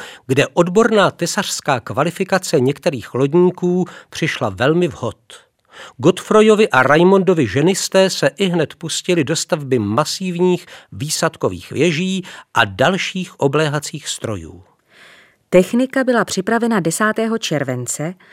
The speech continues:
Speaker 2: a čtrnáctého července na Úsvitu se křižácké jednotky pokusily zatím bezúspěšně o steč hradeb. K rozhodujícímu průlomu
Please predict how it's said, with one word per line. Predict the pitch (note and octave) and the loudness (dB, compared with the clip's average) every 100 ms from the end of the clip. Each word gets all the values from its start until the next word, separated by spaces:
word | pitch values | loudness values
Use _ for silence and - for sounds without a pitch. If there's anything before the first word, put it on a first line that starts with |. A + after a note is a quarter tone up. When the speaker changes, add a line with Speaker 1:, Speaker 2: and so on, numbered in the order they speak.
| - - _ | -20 -20 _
Speaker 2:
a | D3 C3 | -6 -4
čtrnáctého | - - G#3+ B3+ B3+ - A#3+ G3+ D#3+ | -4 -2 0 0 -2 -2 -2 -2 -2
července | - G#3+ A#3 A#3 - D3 | -2 -2 -2 -2 -4 -4
na | B2+ - | -4 -4
Úsvitu | F#3+ - G#3 A3 A#3 | -4 -2 -4 -2 -2
se | A3 - | -2 -6
křižácké | C#3 - F3 F#3+ F#3+ - D3 | -4 -2 0 0 0 -4 -8
jednotky | C3+ D3 F3 F#3 - F#3 | -4 -2 -2 -4 -6 -10
pokusily | - C#3+ E3 - - F3 | -8 -8 -6 -6 -2 -2
zatím | F3 C#3+ - A#2+ | -2 -4 -6 -10
bezúspěšně | A2 A#2 - C3+ - E3+ E3+ - G#3 G#3+ - - _ - | -8 -10 -10 -10 -6 -4 -4 -2 -4 -4 -12 -20 _ -8
o | E3 | -6
steč | - D#3+ D3+ - | -4 -4 -6 -6
hradeb. | D3 C#3+ A#2 - - _ _ _ _ - - - - _ | -4 -4 -4 -14 -20 _ _ _ _ -20 -20 -20 -20 _
K | - | 4
rozhodujícímu | G3+ F#3 F#3 F3 F3 E3 - D#3+ D3 | 4 4 2 2 2 -2 -2 -2 -2
průlomu | C3+ - E3+ A#3+ A#3+ E3 B2 | -4 -2 2 4 2 0 -4